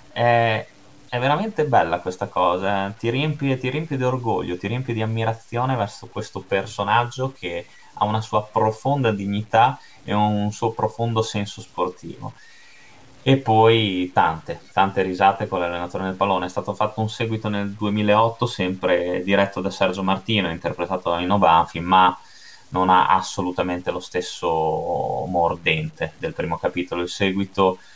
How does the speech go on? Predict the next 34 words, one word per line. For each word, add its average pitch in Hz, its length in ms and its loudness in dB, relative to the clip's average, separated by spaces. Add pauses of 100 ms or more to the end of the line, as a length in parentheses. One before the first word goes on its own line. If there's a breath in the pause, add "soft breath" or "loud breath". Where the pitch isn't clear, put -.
(160 loud breath)
è 92 140 0
ben 95 260 2
poca 92 260 2
cosa 95 360 2
ed 90 80 0
è 90 40 2
un 90 120 -2
seguito 90 420 -4
anche 87 200 -2
arrivato 87 360 0
fuori 87 260 -4
tempo 82 260 -8
massimo, 82 460 -6
secondo 82 300 -8
me. 85 180 -2 (440 loud breath)
Eh, 62 540 -4
il 101 140 -4
successo, - 720 -2
l'ottimo 90 460 2
successo - 400 -8
del 87 120 -6
film 101 220 -4
avrebbe 87 320 -2
dovuto, 85 500 -4 (560 loud breath)
nel 92 320 0
caso, 87 680 4
ehm, - 1000 -6
far 90 200 0
uscire 87 400 -2
un 90 220 -4
seguito 87 640 -2
molto, 98 540 2
molto 85 280 -4
prima 80 400 -8